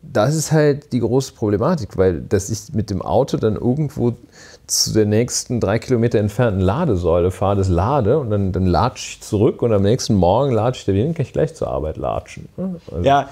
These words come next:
Speaker 2: es ist, ähm, was ich gesehen habe, schon jetzt mehrfach in Berlin, ich habe mir aber nie gemerkt, was da drauf steht. Es gibt tatsächlich anscheinend irgendeine Firma,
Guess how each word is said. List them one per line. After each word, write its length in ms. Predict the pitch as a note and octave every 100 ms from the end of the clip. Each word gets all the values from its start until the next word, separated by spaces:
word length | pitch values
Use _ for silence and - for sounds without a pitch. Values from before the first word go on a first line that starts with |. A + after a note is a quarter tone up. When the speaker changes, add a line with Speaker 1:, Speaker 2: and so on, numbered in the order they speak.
| -
Speaker 2:
es 240 | A#2 B2
ist, 220 | D3+ D#3 -
ähm, 400 | B2+ C3+ C3+ C3+ -
was 240 | C3 C3
ich 220 | D#3 E3
gesehen 420 | - C3 D3+ E3+ E3+
habe, 680 | E3+ F3+ E3+ E3+ E3+ E3 -
schon 260 | C3+ - D3
jetzt 220 | C#3 C3
mehrfach 400 | B2+ D#3 - E3
in 100 | D#3
Berlin, 360 | D3 D3 C#3 D#3
ich 140 | C3+ D3+
habe 120 | -
mir 60 | C3
aber 180 | C3+
nie 140 | B2+ C#3
gemerkt, 420 | C3+ B2+ C#3+ -
was 140 | C3+
da 120 | - A2+
drauf 340 | - B2 D#3
steht. 420 | - - A#2+ -
Es 180 | A2 -
gibt 300 | D3 E3 -
tatsächlich 760 | C#3 B2+ - D3+ E3 E3 D#3+ -
anscheinend 640 | C#3 C3+ - C#3 C#3 C3+
irgendeine 580 | B2+ C#3+ D3+ C#3 C3 B2+
Firma, 760 | - - C3 D3 E3 E3+ F#3+